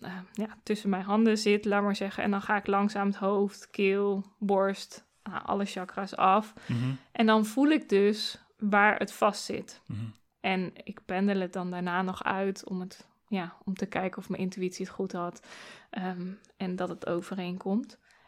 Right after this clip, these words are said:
Speaker 1: En of ik diegene dus echt kan helpen. Ja.
Speaker 2: Hey, dus als ik het goed begrijp, ehm, hebben die fysieke klachten die mensen dus hebben,
Speaker 1: Mhm.
Speaker 2: hebben dus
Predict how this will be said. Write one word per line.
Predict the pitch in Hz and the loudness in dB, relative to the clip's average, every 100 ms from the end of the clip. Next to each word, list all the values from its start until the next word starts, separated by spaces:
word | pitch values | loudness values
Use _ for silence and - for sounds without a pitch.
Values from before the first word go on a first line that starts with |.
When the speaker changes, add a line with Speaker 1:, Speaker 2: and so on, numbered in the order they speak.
| _ | _
Speaker 1:
En | 196 | -2
of | - 190 | -2 -6
ik | 202 | -8
diegene | 196 - 196 196 | -8 -2 2 2
dus | 190 190 | 0 -4
echt | 190 - | -8 -8
kan | 240 190 | -6 -4
helpen. | 165 175 - 214 - _ _ _ _ | -4 -8 -10 -14 -14 _ _ _ _
Ja. | - 196 - _ _ _ | -8 -8 -8 _ _ _
Speaker 2:
Hey, | - 151 | 2 4
dus | 156 | 6
als | 175 | 2
ik | 180 | 2
het | 170 - | 0 -2
goed | - 214 185 | -4 -4 -2
begrijp, | 156 156 139 147 - - - _ | -2 2 4 4 -2 -14 -16 _
ehm, | 139 139 135 135 135 135 131 131 _ _ _ _ _ _ _ _ _ | 0 2 4 4 2 -2 -8 -10 _ _ _ _ _ _ _ _ _
hebben | - 143 143 | -2 2 4
die | 147 | 4
fysieke | - 143 - 175 - | 2 2 4 2 2
klachten | 156 165 - 214 254 _ _ _ _ _ - _ | 6 6 8 4 4 _ _ _ _ _ -20 _
die | - 143 | -8 0
mensen | 127 131 127 120 | 2 2 0 -2
dus | 120 - - _ | -4 -4 -10 _
hebben, | _ 123 131 220 _ - | _ -2 0 -4 _ 4
Speaker 1:
Mhm. | 226 220 214 220 - _ _ _ _ _ _ | 6 8 6 2 -6 _ _ _ _ _ _
Speaker 2:
hebben | _ 135 131 | _ 2 4
dus | 127 - | 4 0